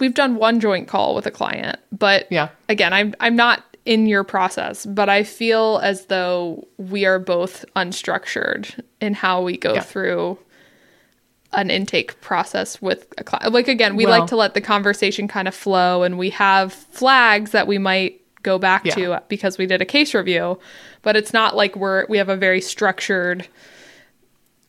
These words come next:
Speaker 1: initial call, or at least that's what I'm
Speaker 2: Yeah.
Speaker 1: imagining your call
Speaker 2: Yes.
Speaker 1: would be, more of a flow and a conversation
Speaker 2: Yeah.
Speaker 1: than, like,
Speaker 2: Well,
Speaker 1: we have
Speaker 2: we
Speaker 1: to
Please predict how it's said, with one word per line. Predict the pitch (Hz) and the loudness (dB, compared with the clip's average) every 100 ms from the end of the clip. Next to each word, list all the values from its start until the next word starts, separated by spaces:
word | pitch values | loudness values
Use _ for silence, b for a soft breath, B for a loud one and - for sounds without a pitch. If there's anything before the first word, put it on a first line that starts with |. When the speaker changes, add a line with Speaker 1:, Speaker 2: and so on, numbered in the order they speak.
| _ _ _ _ _ _ - | _ _ _ _ _ _ -4
Speaker 1:
initial | 226 208 - 190 | 0 0 -2 -4
call, | - 170 95 | -2 0 2
or | 226 | 2
at | 233 | 2
least | 254 269 | 0 2
that's | 233 214 240 | 2 2 2
what | 196 | 2
I'm | 185 190 | 4 2
Speaker 2:
Yeah. | |
Speaker 1:
imagining | 180 170 196 185 | 0 -2 0 -2
your | 170 170 | -2 -2
call | 214 | 0
Speaker 2:
Yes. | - | 2
Speaker 1:
would | 175 170 | 0 -2
be, | 170 | -4
more | 180 180 185 | -4 0 0
of | 196 | 0
a | 202 | -4
flow | - 190 185 180 175 | -2 2 4 4 2
and | 175 175 | 2 -2
a | |
conversation | 180 185 - 196 - - 143 | -4 -6 -6 -8 -6 -4 -2
Speaker 2:
Yeah. | - - | -2 -4
Speaker 1:
than, | 110 110 107 - 349 | -4 -6 -8 -14 -6
like, | 240 | 0
Speaker 2:
Well, | 247 | 0
Speaker 1:
we | 226 | 2
have | 262 208 | 2 2
Speaker 2:
we | 262 | 0
Speaker 1:
to | 202 | -4